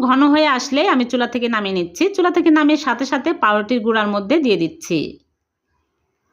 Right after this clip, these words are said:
আর দিয়ে দিচ্ছি ময়দা দুই টেবিল চামচ। আর বেকিং সোডা দিয়ে দিচ্ছি ওয়ান ফোর টিস্পুন, মানে চা চামচের চার ভাগের এক ভাগ, এর চেয়ে বেশি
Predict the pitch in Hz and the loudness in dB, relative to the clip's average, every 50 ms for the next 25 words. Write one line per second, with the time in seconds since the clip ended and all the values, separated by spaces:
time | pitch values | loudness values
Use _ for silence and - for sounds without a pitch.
0 | _ _ _ 247 285 277 311 359 349 339 339 - 302 269 254 247 240 247 233 226 | _ _ _ -4 0 2 2 4 4 2 2 4 4 4 4 4 2 2 0 0
1 | 240 269 370 480 381 240 262 247 220 226 202 185 175 175 170 190 165 156 147 139 | 2 2 2 2 2 2 0 0 2 0 0 0 -2 -4 -4 -4 -4 -2 -4 -6
2 | 147 160 - - - _ _ _ _ _ _ _ _ _ _ _ _ - 247 277 | -6 -8 -10 -16 -20 _ _ _ _ _ _ _ _ _ _ _ _ -4 -2 0
3 | 262 226 269 285 285 349 370 381 - - - 254 240 277 294 320 392 415 262 226 | 2 2 2 2 4 4 4 4 2 2 0 2 2 4 2 2 2 2 0 2
4 | 285 262 233 247 240 - - - - 339 466 523 - - _ _ _ _ _ _ | 0 2 0 0 -4 -6 -10 -2 0 0 0 0 -4 -14 _ _ _ _ _ _
5 | _ _ _ _ _ _ _ _ _ _ 233 247 294 339 349 339 - 302 262 294 | _ _ _ _ _ _ _ _ _ _ 0 2 2 2 2 0 0 -2 -2 0
6 | - 254 226 - - - 214 208 202 214 226 247 302 466 523 - - _ _ _ | -4 -4 -4 -4 -6 -8 -6 -4 -2 0 2 2 2 0 0 -6 -14 _ _ _
7 | _ _ _ _ - 262 269 269 269 330 302 311 302 370 381 392 392 - 320 277 | _ _ _ _ -2 -2 0 2 2 4 4 4 4 2 0 -2 -2 -2 0 0
8 | 262 254 240 247 254 254 302 392 403 - - 233 214 180 175 165 185 180 160 131 | 0 0 0 -2 -2 0 0 -2 -2 -2 -2 -4 -4 -4 -6 -6 -4 -4 -4 -4
9 | 98 - - _ _ _ _ _ 247 262 - 320 294 247 247 247 - | -8 -14 -20 _ _ _ _ _ -6 -4 -2 0 2 2 2 2 2